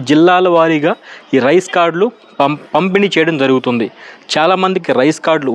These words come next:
వచ్చాయి, మరికొన్ని జిల్లాల్లో ఉండే వ్యక్తులకి ఇంకా ఈ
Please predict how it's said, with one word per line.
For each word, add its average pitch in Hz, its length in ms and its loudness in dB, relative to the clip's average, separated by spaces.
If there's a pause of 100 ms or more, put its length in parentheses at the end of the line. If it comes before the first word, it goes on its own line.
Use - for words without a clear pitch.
వచ్చాయి, 160 440 0 (360)
మరికొన్ని 156 400 0 (100)
జిల్లాల్లో 175 480 2
ఉండే 147 180 0
వ్యక్తులకి 135 420 -2 (460)
ఇంకా 151 200 0 (420)
ఈ - 20 0